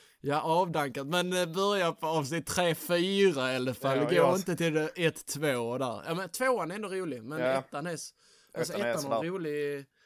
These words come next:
Speaker 1: den har ju rolig samtalsämne, men det är jäkligt, det är jäkligt,
Speaker 2: Ja,
Speaker 1: alltså,
Speaker 2: det är
Speaker 1: stel
Speaker 2: dålig
Speaker 1: stämning,
Speaker 2: kvalitet,
Speaker 1: alltså.
Speaker 2: alltså. Ja, ja,
Speaker 1: Dålig
Speaker 2: det är ju det, det
Speaker 1: kvalitet,
Speaker 2: är ju
Speaker 1: det
Speaker 2: det.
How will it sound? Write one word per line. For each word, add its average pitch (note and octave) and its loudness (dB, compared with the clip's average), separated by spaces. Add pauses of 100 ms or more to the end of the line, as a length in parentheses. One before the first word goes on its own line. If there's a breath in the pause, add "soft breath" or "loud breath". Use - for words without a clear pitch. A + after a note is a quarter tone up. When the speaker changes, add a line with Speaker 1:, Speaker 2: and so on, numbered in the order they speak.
(120)
Speaker 1:
den D3 -8
har D3+ -6
ju D3+ -6
rolig E3 -8
samtalsämne, B2 -10
men B2 -12
det C3 -10
är C3 -10
jäkligt, C3 -10
det - -18
är C#3 -10
jäkligt, - -14
Speaker 2:
Ja, C3 -4
Speaker 1:
alltså, A#2+ 4
Speaker 2:
det - -8
är A#2+ -6
Speaker 1:
stel A#2+ -6
Speaker 2:
dålig B2 0
Speaker 1:
stämning, A#2+ -6
Speaker 2:
kvalitet, A#2+ 0
Speaker 1:
alltså. G2 -8
Speaker 2:
alltså. F2 -6
Ja, A#2+ 4
ja, A#2 2
Speaker 1:
Dålig A#2 2
Speaker 2:
det A#2 0
är A2+ -2
ju G#2+ -4
det, A2 -4 (100)
det G#2+ -4
Speaker 1:
kvalitet, B2 -4 (100)
Speaker 2:
är B2 -2
ju B2 -4
Speaker 1:
det C3 -2
Speaker 2:
det. A#2 -4